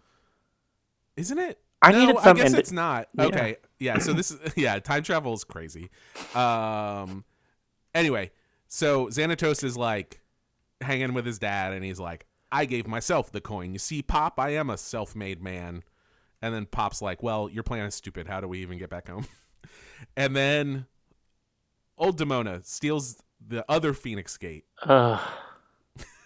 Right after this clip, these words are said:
Speaker 1: <laughs> Uh, the, the, the original Damona, sorry, steals the other one out of, like, the,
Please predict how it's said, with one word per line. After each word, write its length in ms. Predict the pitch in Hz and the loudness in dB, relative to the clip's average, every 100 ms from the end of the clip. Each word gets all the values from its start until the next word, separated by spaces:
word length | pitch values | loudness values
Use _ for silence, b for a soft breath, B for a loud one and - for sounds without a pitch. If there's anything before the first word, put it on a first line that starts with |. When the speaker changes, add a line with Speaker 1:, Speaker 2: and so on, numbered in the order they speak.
| _ - | _ -8
Speaker 1:
<laughs> 60 | - 269 - _ - b b b 123 | -6 -8 -14 _ -20 b b b -8
Uh, 200 | 131 135 | -2 0
the, 240 | 131 165 160 131 | 4 2 2 0
the, 420 | 156 147 131 113 _ _ _ _ 117 | 2 2 0 -2 _ _ _ _ 0
the 260 | 151 156 | 2 4
original 380 | 156 185 151 135 | 4 4 2 0
Damona, 400 | 117 104 85 85 | -2 -6 -6 -6
sorry, 360 | - 113 90 90 | -4 -2 -4 -8
steals 440 | - 131 120 104 | -6 -4 -4 -4
the 100 | 113 | -4
other 140 | 104 101 | -4 -4
one 180 | 92 87 | -6 -6
out 180 | 98 | -6
of, 220 | 95 92 85 | -6 -8 -8
like, 260 | 92 87 | -8 -8
the, 380 | 101 95 90 87 | -8 -6 -6 -10